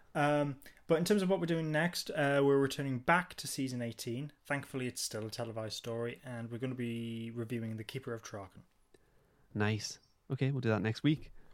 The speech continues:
Speaker 1: Mm-hmm.
Speaker 2: Exciting. So, um, if you're listening to this on the Monday or Tuesday or Wednesday, <laughs> get, get your responses in. We will most likely be recording by the end of the week.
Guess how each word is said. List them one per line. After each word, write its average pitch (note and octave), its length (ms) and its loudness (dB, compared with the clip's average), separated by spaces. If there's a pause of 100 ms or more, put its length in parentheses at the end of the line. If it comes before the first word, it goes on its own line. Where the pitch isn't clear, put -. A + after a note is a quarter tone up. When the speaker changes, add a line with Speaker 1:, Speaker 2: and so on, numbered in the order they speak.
Speaker 1:
Mm-hmm. G#2+ 200 -8 (320)
Speaker 2:
Exciting. B2+ 280 4
So, C3 280 6
um, B2 380 6
if C3 220 2
you're B2 80 6
listening A#2+ 280 4
to - 80 -8
this A#2 240 4
on A2+ 100 4
the A2 60 4
Monday A2 440 6
or G2+ 80 2
Tuesday A2+ 560 2 (720)
or C3+ 80 -2
Wednesday, G#2 420 4 (320)
<laughs> - 320 -6
get, D3 400 6
get D3 140 6
your C#3 180 12
responses B2 560 6
in. A#2+ 320 8 (520)
We A2+ 480 2 (580)
will B2 100 4
most B2 320 8
likely A#2 320 4
be A#2 140 2
recording G#2+ 760 0 (1000)
by G#2+ 140 4
the G#2 100 2
end F#2+ 80 0
of F#2 60 -6
the G#2+ 80 -2
week. - 280 -8